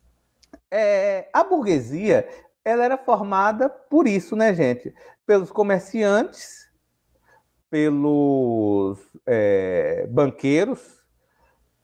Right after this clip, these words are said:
por artesãos bem, mais bem-sucedidos, médicos, advogados, intelectuais,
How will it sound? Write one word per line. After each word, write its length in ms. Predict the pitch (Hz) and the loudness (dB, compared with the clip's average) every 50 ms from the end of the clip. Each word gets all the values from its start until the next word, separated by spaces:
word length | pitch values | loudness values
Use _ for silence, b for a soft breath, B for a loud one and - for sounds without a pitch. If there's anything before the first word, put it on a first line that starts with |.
| _ _ _ | _ _ _
por 880 | - 147 135 123 117 113 110 104 98 95 92 90 90 90 90 95 98 98 - _ _ _ _ _ | -2 -2 0 0 0 0 0 0 0 -2 -2 -2 -4 -4 -6 -8 -10 -12 -14 _ _ _ _ _
artesãos 880 | _ 151 147 143 - 175 156 139 110 113 139 143 151 160 170 156 120 - | _ -4 -4 -2 -2 -2 -2 -2 -2 -2 -2 0 0 0 -2 -4 -6 -8
bem, 440 | - 120 123 127 127 127 120 117 113 | -8 -2 0 0 2 2 0 -2 -4
mais 240 | 110 123 127 120 107 | -4 -2 -2 -2 0
bem-sucedidos, 1120 | 110 127 123 120 131 - - 139 131 113 117 117 127 143 160 160 147 143 139 151 - _ b b b b b | 0 -2 -2 -2 -6 -2 0 0 0 0 -2 0 2 2 2 2 0 -2 -4 -4 -6 _ b b b b b
médicos, 720 | - 123 127 135 143 156 165 165 160 151 135 - 139 131 123 | -18 -10 -6 -4 -2 0 0 -2 -2 -6 -10 -8 -4 0 0
advogados, 1080 | 135 131 131 123 120 127 117 101 95 120 131 139 147 151 147 143 135 127 120 117 117 | 0 0 0 -2 -2 -2 -2 0 -2 -2 0 2 2 2 0 -2 -4 -10 -10 -8 -8
intelectuais, 1300 | 127 127 - 135 131 135 127 - - _ - 113 107 110 120 127 139 143 151 151 147 135 - - _ _ | -8 -2 -2 0 2 2 0 -2 -6 _ -10 -6 -4 -2 0 2 0 0 -2 -2 -6 -10 -14 -20 _ _